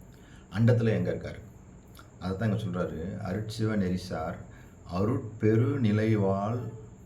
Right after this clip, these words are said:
அருட்சிவ பதியாம் அருட்பெரும் ஜோதி." நம்மளுக்கெல்லாம் அருளை கொடுக்கக்கூடிய தெய்வமாகிய அருட்பெரும் ஜோதி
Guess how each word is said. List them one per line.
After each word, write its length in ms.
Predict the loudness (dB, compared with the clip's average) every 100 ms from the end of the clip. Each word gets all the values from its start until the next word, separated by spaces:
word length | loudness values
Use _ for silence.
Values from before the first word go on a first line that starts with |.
| -20 -18 -12 -4
அருட்சிவ 580 | -2 0 -2 0 2 2
பதியாம் 560 | 2 2 2 0 -2 -2
அருட்பெரும் 480 | -4 -6 -6 -4 -6
ஜோதி." 420 | -6 -8 -10 -14 -18 -18 -20 -8
நம்மளுக்கெல்லாம் 760 | -2 0 0 -2 -4 -4 -2 -2 -4 -6
அருளை 440 | -4 0 2 2
கொடுக்கக்கூடிய 960 | 2 -2 -2 -4 -4 -4 -2 -2 -2 -6 -10 -10 -4
தெய்வமாகிய 800 | -2 0 -2 -2 -6 -6 -6
அருட்பெரும் 520 | -6 -8 -4 -4 -2 -4
ஜோதி 440 | -6 -6 -6